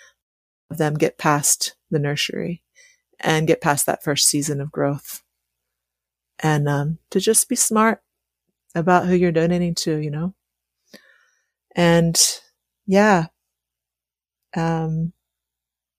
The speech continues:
the world is changing. We're gonna be able to see everything we're doing soon just by opening up the maps. The Google Maps is gonna show us all the trees one day. <laughs> And where your trees are and where my trees are in our own little virtual wallet.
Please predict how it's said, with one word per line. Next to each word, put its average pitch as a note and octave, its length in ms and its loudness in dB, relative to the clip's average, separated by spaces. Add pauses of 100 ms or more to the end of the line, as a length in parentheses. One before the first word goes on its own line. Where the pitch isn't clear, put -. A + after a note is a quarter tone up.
(380)
the F3 100 0
world F#3+ 220 6
is F#3+ 120 4
changing. F#3+ 440 4
We're D#3+ 100 0
gonna F3+ 180 2
be F3 160 4
able E3 160 4
to E3 100 2
see E3 600 2
everything E3+ 400 2
we're F3 140 2
doing D#3 320 0
soon D3+ 340 0
just D#3 340 -2 (120)
by D#3 180 4
opening D#3+ 360 0
up - 160 -2
the E3 80 -2
maps. - 500 -2 (580)
The F3 60 0
Google E3+ 240 4
Maps F3 300 2
is E3 80 -2
gonna D#3+ 180 0
show E3 200 2
us D#3+ 100 0
all E3+ 220 4
the F3+ 80 4
trees E3+ 320 2
one D#3+ 180 -2
day. D#3 260 -2 (460)
<laughs> - 540 4 (800)
And E3 180 0
where F3 120 2
your G3+ 180 2
trees A3 300 0
are A3 100 4
and G#3+ 100 2
where G3 120 4
my G3 180 2
trees G#3 240 0
are G#3 240 4
in G3 100 2
our F#3 140 4
own G3 160 4
little F3+ 340 4
virtual F#3+ 460 0
wallet. F3 400 2